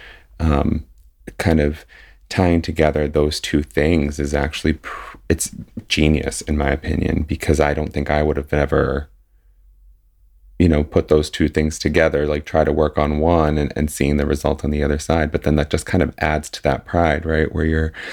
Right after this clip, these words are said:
like, able to forgive yourself and you've come to that conclusion and now you feel better about yourself, not just because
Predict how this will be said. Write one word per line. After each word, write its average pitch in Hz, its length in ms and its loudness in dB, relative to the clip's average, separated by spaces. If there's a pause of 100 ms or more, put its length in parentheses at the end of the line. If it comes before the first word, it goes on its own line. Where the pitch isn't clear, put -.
(220)
like, 87 220 0
able 92 260 4
to 87 80 -2
forgive 85 340 4
yourself 78 520 2
and 78 120 2
you've 78 140 -6
come 92 240 0
to 85 100 -10
that 78 180 -6
conclusion 82 400 -2
and 76 80 0
now 78 100 2
you 78 120 0
feel 87 260 2
better 82 260 2
about 78 220 -2
yourself, 80 320 -2
not 113 140 2
just 110 160 -4
because 92 500 2